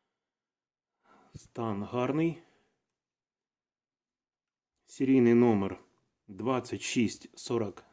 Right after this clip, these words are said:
дев'ять. Рі-, рік виробу тисяча дев'ятсот дев'яносто другий. Сигнальний кабель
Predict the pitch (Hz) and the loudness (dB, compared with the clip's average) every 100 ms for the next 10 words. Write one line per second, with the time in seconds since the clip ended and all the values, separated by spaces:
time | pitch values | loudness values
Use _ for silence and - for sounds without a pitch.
0 | - 101 135 180 202 - _ _ _ _ | -10 -2 2 2 0 -8 _ _ _ _
1 | _ _ _ _ _ 123 123 127 143 117 | _ _ _ _ _ -8 -2 0 0 4
2 | 139 135 110 95 95 - _ 120 120 117 | 8 8 8 4 0 -6 _ -12 -8 -8
3 | - 101 101 101 - 95 90 98 101 92 | -6 -4 -4 -4 -6 -6 -4 -4 -4 -6
4 | - 92 135 151 180 196 180 - - _ | -8 -2 0 2 2 2 -2 -16 -20 _
5 | _ _ _ _ _ _ _ _ _ _ | _ _ _ _ _ _ _ _ _ _
6 | _ _ _ _ _ - 107 120 117 104 | _ _ _ _ _ -20 -12 -6 -4 -4
7 | 110 165 185 175 | -4 -2 0 -2